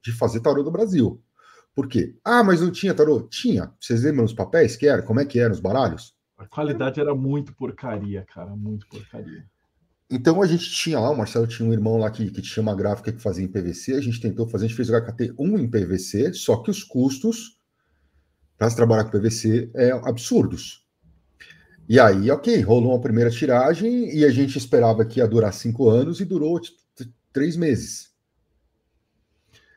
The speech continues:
Speaker 1: E aí, quando a gente foi partir pra segunda, vem,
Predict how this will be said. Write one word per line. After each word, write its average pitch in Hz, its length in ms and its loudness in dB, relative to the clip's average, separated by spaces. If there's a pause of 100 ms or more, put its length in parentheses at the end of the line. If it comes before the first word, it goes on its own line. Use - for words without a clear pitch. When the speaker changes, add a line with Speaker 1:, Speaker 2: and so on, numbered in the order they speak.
(200)
Speaker 1:
E 107 120 6
aí, 120 400 4
quando 208 220 0
a - 20 2
gente - 100 -4
foi 160 80 -2
partir - 300 -2
pra 151 120 0
segunda, 123 460 -4
vem, 160 180 -2